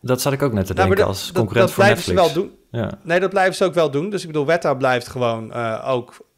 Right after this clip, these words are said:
Speaker 2: als, zoals ik het begrijp, eh, visual effects doen. Eh, en Unity is nu ook al steeds meer in gebruik voor animatie.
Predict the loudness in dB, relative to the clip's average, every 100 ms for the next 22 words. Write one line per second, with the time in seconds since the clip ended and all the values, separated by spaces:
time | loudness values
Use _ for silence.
0 | _ _ _ -16 -12 -6 -2 -2 -2 -6
1 | -2 -2 -2 -8 -10 -8 -6 -6 -6 -6
2 | -6 -6 -6 -8 _ _ _ _ -6 -4
3 | -2 -2 -2 -4 -6 -8 -10 -8 -8 -8
4 | -8 -4 -4 -2 0 0 0 -4 -14 -4
5 | -4 -4 -6 -6 -4 -4 -6 -10 -8 -2
6 | -2 -2 -4 -6 -6 -4 -2 -4 -8 -14
7 | -16